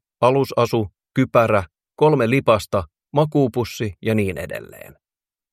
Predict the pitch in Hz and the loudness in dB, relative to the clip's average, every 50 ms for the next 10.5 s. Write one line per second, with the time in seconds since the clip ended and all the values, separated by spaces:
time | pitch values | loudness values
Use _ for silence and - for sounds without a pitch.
0 | _ _ _ _ _ - 117 107 123 117 117 120 120 120 110 - - 147 147 143 | _ _ _ _ _ -4 0 4 4 4 4 4 2 0 0 2 2 2 2 2
1 | 123 107 110 107 95 139 139 143 123 - - 98 92 95 95 101 104 101 98 104 | 2 2 2 2 2 2 2 2 2 0 -4 -6 -6 -4 -2 -2 -2 -2 -2 -4
2 | 98 95 95 92 101 107 113 113 104 110 107 107 - 139 135 123 - - 113 110 | -4 -4 -6 -6 -2 -2 -2 2 2 2 2 4 2 2 2 2 2 0 0 0
3 | 127 - - - 151 147 135 120 104 92 107 101 - - 147 143 117 - 92 85 | -2 -6 -4 -2 0 2 2 2 0 0 -2 -4 -2 0 0 0 0 -2 -4 -4
4 | 87 87 90 90 87 - 92 - - _ _ _ _ _ _ - 123 135 147 151 | -4 -4 -6 -6 -6 -8 -10 -10 -14 _ _ _ _ _ _ 0 2 2 4 4
5 | 147 139 120 - 151 - 143 160 156 143 123 135 131 117 117 113 107 135 151 139 | 4 2 4 2 2 2 4 2 2 2 2 2 2 2 2 0 0 2 2 2
6 | 107 90 73 98 101 90 101 101 107 107 107 101 - 92 78 - - - - _ | 0 0 -2 -2 -4 -2 -2 -2 -2 -2 -4 -4 -4 -4 -4 -6 -8 -14 -20 _
7 | _ - - - _ _ _ _ _ _ _ _ _ _ _ _ _ _ _ _ | _ -20 -20 -20 _ _ _ _ _ _ _ _ _ _ _ _ _ _ _ _
8 | _ _ _ _ _ _ _ - 113 107 123 113 104 110 104 107 104 - - 104 | _ _ _ _ _ _ _ -2 2 4 4 4 4 4 4 4 2 2 0 0
9 | 104 101 104 101 110 107 - 113 107 104 107 135 131 113 101 82 - 98 92 - | 0 0 0 0 0 0 2 2 2 2 2 2 2 2 0 0 -2 -4 -4 -4
10 | 101 92 98 92 92 90 98 95 92 | -2 -2 0 0 0 -2 -4 -4 -6